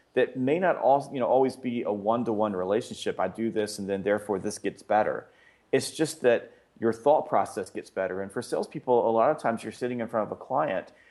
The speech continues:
you're asking questions, they have a problem, and you're trying to, to show them how to, to solve something, or you're looking for the right question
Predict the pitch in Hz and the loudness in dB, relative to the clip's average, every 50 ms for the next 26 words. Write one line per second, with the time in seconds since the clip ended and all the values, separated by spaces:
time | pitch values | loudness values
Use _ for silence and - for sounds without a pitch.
0 | - _ _ - 113 120 117 95 120 123 123 127 - 135 131 127 - 135 127 131 | -20 _ _ -6 -2 0 2 2 2 2 2 0 -4 -8 -6 -2 2 2 2 2
1 | 131 - 131 120 113 - 127 127 123 120 113 - - 127 120 123 135 135 131 117 | 0 -6 -10 -10 -8 -4 -4 -4 -2 -2 -6 -6 -2 0 2 2 2 0 0 -4
2 | 110 104 107 104 110 110 - - 143 135 151 156 147 - - - 120 117 113 113 | -4 -4 -6 -6 -6 -8 -6 -4 -2 -2 -2 -2 -6 -10 -8 -4 -2 0 0 0
3 | 113 113 - - _ _ _ _ _ _ _ _ _ _ _ _ _ _ - - | -2 -6 -20 -20 _ _ _ _ _ _ _ _ _ _ _ _ _ _ -6 -6
4 | 123 - - - 151 139 156 156 - 127 120 117 123 113 110 110 110 107 - - | -6 -4 -2 2 2 4 4 2 0 -4 -4 0 0 2 2 2 -2 -2 -6 -10
5 | - 110 - - 131 127 131 131 - 120 95 - 104 101 98 101 104 104 110 117 | -12 -10 -4 2 4 4 4 4 2 -4 -10 -10 -10 -8 -8 -6 -6 -6 -6 -4
6 | 127 147 147 156 156 139 - 113 107 107 104 107 107 - 123 - - - 131 131 | -4 -4 -6 -6 -14 -14 -12 -8 -6 -4 -2 0 0 0 -2 -4 0 2 2 2
7 | 135 - - 117 98 95 | 2 0 -6 -6 -6 -6